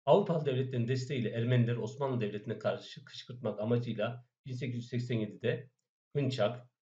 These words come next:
bin sekiz yüz doksanda da Taşnak komutan-, komiteleri kuruldu arkadaşlar. Bu komitaların, e, faaliyetleri sonucu Ermeniler Osmanlı Devleti'nin her yerinde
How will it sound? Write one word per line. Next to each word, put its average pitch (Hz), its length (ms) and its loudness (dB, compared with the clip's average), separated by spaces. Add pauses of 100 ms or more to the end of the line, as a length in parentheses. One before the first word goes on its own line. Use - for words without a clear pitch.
(260)
bin 143 80 -6
sekiz 120 240 0
yüz 107 80 -4
doksanda 123 440 2
da 151 120 -4
Taşnak - 440 -2
komutan-, 107 560 -2 (160)
komiteleri 107 480 -4
kuruldu 101 340 -6
arkadaşlar. - 480 -6 (380)
Bu 180 100 -8
komitaların, 123 800 0
e, 120 120 -6
faaliyetleri 127 580 2
sonucu 113 300 -2
Ermeniler 113 680 4
Osmanlı 123 380 0
Devleti'nin 101 340 -8
her 123 180 0
yerinde 104 520 -4